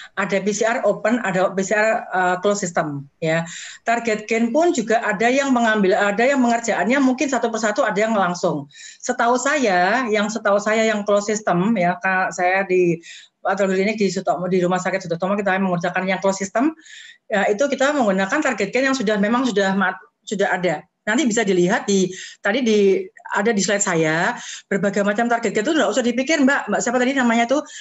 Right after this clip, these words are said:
Nggak usah dipikir. Kita bukan yang menciptakan target gen, ya. Jadi teman-teman tolong bersama-sama dengan S P P K-nya, ya. Jangan sendiri-sendiri nih, kita nggak bisa.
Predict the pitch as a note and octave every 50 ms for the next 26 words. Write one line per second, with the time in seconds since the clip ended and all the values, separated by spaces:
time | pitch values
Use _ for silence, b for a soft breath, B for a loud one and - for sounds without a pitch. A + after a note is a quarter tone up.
0 | B B A3 A#3+ A#3+ D4+ C4 C#4+ B3+ D4+ D4 - E4+ F4 F4 E4 C4+ A3 G3 -
1 | b b b - C4 B3+ - F4 C4+ A3+ G#3+ A#3+ A#3+ B3+ C4 C4 B3+ B3+ C4 B3+
2 | C4 C4 - C#4 C4+ - C#4 C#4 D4 C#4 A#3+ B3+ A#3+ G#3 G3+ B3+ B3+ A3+ G3 F3
3 | E3+ - - F#3 G3 A#3 D4 B B B B B B - A3+ C4 D#4+ D4+ C4+ C4
4 | C4 C4 C4 B3+ B3+ C#4 C#4+ C4+ C#4 B3 A#3+ A#3 A#3 B3 C#4 D4+ E4+ C4 A#3 G3+
5 | A#3+ A#3+ A#3 A#3+ A#3+ B3+ B3 C4 C#4 B3 A3 G#3 G#3+ A3+ A#3 - B3+ A#3 A3+ A#3+
6 | A#3+ A#3+ A3+ A#3 B3+ C4 C4 C#4 D4+ F4 C#4 A3 A#3+ D4+ D#4 B B B B B
7 | B _ - B3 A#3 A#3 B3+ C#4+ D4+ D4 D#4+ D#4 C4 C4+ C#4+ E4 - C#4+ C4+ D4
8 | E4 F4 E4 D#4 E4 F4 D#4+ E4+ - - C4+ - E4+ D4+ A#3+ G#3 G3+ A3+ - D#4
9 | C4 -